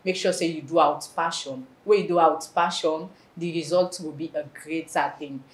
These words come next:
And you will know say the experience in tough, in tough, but you will do am. Just push through and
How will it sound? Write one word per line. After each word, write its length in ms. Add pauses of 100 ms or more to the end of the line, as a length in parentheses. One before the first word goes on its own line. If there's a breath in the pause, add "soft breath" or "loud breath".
(200 soft breath)
And 220
you 120
will 140
know 140
say 160
the 200
experience 800
in 200
tough, 540 (120)
in 120
tough, 380 (560 soft breath)
but 420
you 100
will 120
do 220
am. 180 (280)
Just 360
push 260
through 200
and 220